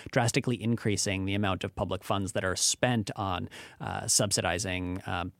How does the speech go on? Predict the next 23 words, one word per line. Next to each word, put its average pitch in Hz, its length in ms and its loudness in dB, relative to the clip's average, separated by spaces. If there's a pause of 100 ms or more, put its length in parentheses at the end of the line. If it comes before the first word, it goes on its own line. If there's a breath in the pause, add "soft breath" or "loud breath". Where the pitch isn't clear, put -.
(100)
university 98 720 -2
medical 90 340 -2
research, 80 520 -4
or, 95 400 -2
or 104 240 -6
drastically 107 800 -2 (200 loud breath)
increasing 107 540 2
the 101 80 -2
salaries 101 640 2
that 98 140 -2
are, 95 340 0
that 113 180 -2
are 95 80 -2
spent 95 380 -4
for, 98 280 -6
on, 98 340 -6
uh, 104 200 -8 (100)
on, 101 280 -4
on 101 140 -4
quality 98 380 0
teachers - 460 -6
to - 140 -12
encourage, 95 480 -4